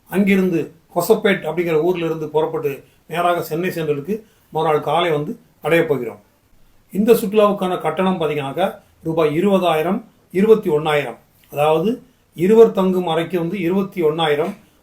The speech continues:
மூவர் தங்கும் அறைக்கு இருபதாயிரம். ஆறு வயது முதல் பத்து வயதுக்கு குழந்தைகளுக்கான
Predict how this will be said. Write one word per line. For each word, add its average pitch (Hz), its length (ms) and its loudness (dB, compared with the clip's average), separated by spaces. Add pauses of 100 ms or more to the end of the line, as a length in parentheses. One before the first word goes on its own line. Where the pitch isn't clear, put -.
மூவர் 214 360 6
தங்கும் 180 300 -2
அறைக்கு 170 240 -4 (260)
இருபதாயிரம். 151 540 0 (580)
ஆறு 208 360 6
வயது 196 260 2
முதல் 180 200 0 (280)
பத்து 185 260 0
வயதுக்கு 185 300 0
குழந்தைகளுக்கான 175 500 -4